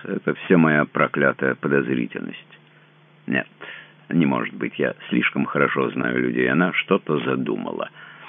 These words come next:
Такие или в таком роде разговоры вел он сам с собою почти ежедневно. Ежедневно также ожидал он, что она, наконец, выскажется.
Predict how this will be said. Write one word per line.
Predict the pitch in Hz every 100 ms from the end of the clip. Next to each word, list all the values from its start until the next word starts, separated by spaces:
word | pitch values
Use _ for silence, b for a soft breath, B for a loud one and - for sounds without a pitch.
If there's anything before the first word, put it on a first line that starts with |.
| B -
Такие | 101 - - 127 139 131 - 65
или | 52 50
в | -
таком | 78 - 78
роде | 73 73 71
разговоры | 69 64 80 98 123 98
вел | 67 98
он | 71 58 -
сам | 76 69
с | -
собою | 58 65 73
почти | - 53 - 64
ежедневно. | 60 57 60 55 50 50 50 - b b b b b b b b b -
Ежедневно | 80 90 98 82 101 117 110
также | - 95 76 80
ожидал | - 101 87 78 73 90 85
он, | 82
что | 73 - 73
она, | 76 82
наконец, | 78 78 78 85 - - -
выскажется. | 67 64 120 - - 50 50 - -